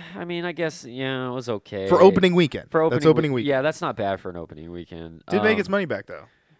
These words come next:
Speaker 1: and then, yeah, and then gross worldwide, it took two hundred forty million eight hundred ninety-one thousand seven hundred sixty-three dollars. So it, it made its budget back and then some, um, about one and a half times.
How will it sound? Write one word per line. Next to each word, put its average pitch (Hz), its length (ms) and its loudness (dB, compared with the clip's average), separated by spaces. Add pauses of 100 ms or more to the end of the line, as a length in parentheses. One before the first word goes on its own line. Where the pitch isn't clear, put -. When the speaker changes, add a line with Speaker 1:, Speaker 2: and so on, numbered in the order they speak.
(100)
Speaker 1:
and 110 160 -6
then, 113 220 -4
yeah, 110 220 2
and 101 100 -4
then 107 100 -6
gross 123 400 0
worldwide, 98 760 -2
it 87 160 -10
took 92 240 -8
two 113 120 -10
hundred 98 200 -8
forty 95 380 -8
million 90 680 -10
eight 90 180 -8
hundred 90 260 -10
ninety-one 82 360 -12
thousand 78 380 -12
seven 76 260 -14
hundred 76 100 -18
sixty-three 104 560 -12
dollars. 92 380 -2
So 95 240 -4
it, 92 120 -8 (280)
it 139 120 -2
made 165 200 -2
its 156 100 -12
budget 135 320 -4
back 113 340 -2
and 104 140 -8
then 101 160 -8
some, 87 440 -12 (120)
um, 85 360 -12
about 90 200 -4
one 92 160 -8
and 87 80 -14
a 85 40 -12
half 82 180 -12
times. 82 500 -16